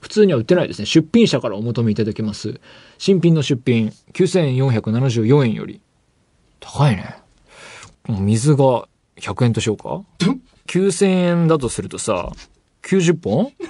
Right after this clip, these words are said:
<laughs> 九十本分これで飲まないと元は取れないということになるよね。あ、もっと安いのもあるの？あ、二千円台あるよ、これ。あー、いらないかな。<laughs> いら-、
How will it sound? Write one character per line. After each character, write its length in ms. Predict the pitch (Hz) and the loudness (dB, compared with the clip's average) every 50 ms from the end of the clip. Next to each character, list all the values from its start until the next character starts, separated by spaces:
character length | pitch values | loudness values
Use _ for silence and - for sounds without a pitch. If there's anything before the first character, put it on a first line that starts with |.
| 415 339 - 269 254 175 - | -4 -4 -2 0 -2 -2 -2
<laughs> 500 | 320 285 - 466 - _ _ _ _ _ | -6 -12 -12 -20 -20 _ _ _ _ _
九 220 | - 202 220 220 | 0 2 2 2
十 140 | 190 214 220 | 2 0 0
本 320 | 214 - - 208 202 196 185 | -2 0 0 0 2 2 2
分 180 | 190 190 180 | 2 0 0
こ 120 | 180 180 170 | 0 2 2
れ 80 | 165 | 2
で 60 | 170 | 2
飲 140 | 170 170 170 | 2 2 2
ま 100 | 175 175 | 2 2
な 80 | 165 127 | 2 0
い 80 | 113 | -2
と 420 | 101 117 110 101 95 90 87 - _ _ | -2 -2 -4 -4 -4 -6 -6 -8 _ _
元 340 | 135 123 120 120 113 139 | -10 -4 -4 -2 0 2
は 80 | 131 120 | 0 2
取 140 | 117 127 123 | 2 0 0
れ 60 | 117 | 0
な 60 | 104 | 0
い 40 | 95 | -2
と 80 | - 101 | -4 -8
い 40 | |
う 40 | 98 | -10
こ 120 | 92 101 95 | -8 -8 -8
と 120 | 104 98 | -8 -6
に 100 | 98 98 | -4 -4
な 120 | 98 92 | -4 -4
る 60 | 90 85 | -4 -4
よ 80 | 87 | 0
ね。 320 | 98 120 120 101 85 - - _ _ _ _ _ _ - - - - | 2 2 2 2 -2 -6 -14 _ _ _ _ _ _ -4 -2 -2 -2
あ、 20 | |
も 120 | 170 254 | -4 -6
っ 20 | - | -2
と 100 | - 147 | -2 -2
安 220 | 127 123 - 269 | -2 -2 -2 -4
い 40 | 254 | -2
の 60 | 226 | -2
も 140 | 202 - 104 | -4 -4 -6
あ 20 | |
る 60 | 104 - - 151 214 - _ _ - - | -8 -10 -10 -10 -10 -10 _ _ -10 -6
の？ 100 | 151 143 | -4 -4
あ、 40 | 147 | -2
二 180 | 151 143 156 | 0 0 0
千 240 | 160 - - 240 240 | 0 0 0 2 2
円 120 | 247 240 185 | 4 4 2
台 120 | 127 92 | 2 2
あ 100 | 90 107 | 0 -2
る 120 | 107 - | -4 -4
よ、 80 | - - | -8 -14
こ 80 | - - | -20 -20
れ。 80 | - - - _ _ _ _ _ _ _ _ _ - - - - - - _ _ _ _ - | -20 -20 -20 _ _ _ _ _ _ _ _ _ -20 -20 -20 -20 -20 -20 _ _ _ _ -12
あ 40 | - | -10
ー、 680 | 98 92 92 - - - - - - - - - - | -8 -6 -6 -6 -6 -8 -8 -12 -12 -14 -16 -14 -12
い 80 | 147 - | -12 -10
ら 120 | - - | -8 -8
な 140 | 101 101 110 | -8 -6 -6
い 40 | 127 | -4
か 180 | - - - | -2 -2 0
な。 920 | 175 175 - - 220 202 - 180 185 185 180 175 180 156 - 170 170 180 175 | 0 0 0 0 0 0 0 -2 -4 -2 -4 -2 -2 -2 -2 -2 -2 -2 -4
<laughs> 20 | |
い 20 | 165 | -4
ら-、 300 | 160 170 170 175 175 | -4 -4 -4 -6 -6